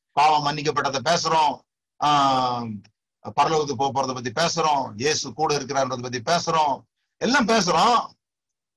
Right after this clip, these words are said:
ஆனா அதெல்லாம் போதுமான அளவு சந்தோஷத்தை நமக்கு தரமாட்டேங்குது போல. கிறிஸ்தவர்களுக்கு நான் சொல்றேன், நீங்க உண்மையிலேயே சத்தியத்தை அறிந்திருப்பீங்கன்னு சொன்னா, உங்களுக்கு என்ன நடந்துச்சு, சிலுவையில என்ன நடந்துச்சு,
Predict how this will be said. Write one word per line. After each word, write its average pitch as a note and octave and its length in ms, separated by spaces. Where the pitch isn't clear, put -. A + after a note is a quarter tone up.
ஆனா B3+ 140
அதெல்லாம் A#3 340
போதுமான C#4 400
அளவு C4+ 220
சந்தோஷத்தை A#3 340
நமக்கு F#3+ 220
தரமாட்டேங்குது E3+ 500
போல. A2 120
கிறிஸ்தவர்களுக்கு F3 720
நான் B2+ 160
சொல்றேன், A2 440
நீங்க B2 220
உண்மையிலேயே D#3+ 420
சத்தியத்தை D#3+ 420
அறிந்திருப்பீங்கன்னு C3+ 680
சொன்னா, F#2+ 260
உங்களுக்கு A#2+ 300
என்ன D#3+ 140
நடந்துச்சு, C3 500
சிலுவையில D3 380
என்ன C3 140
நடந்துச்சு, A#2 360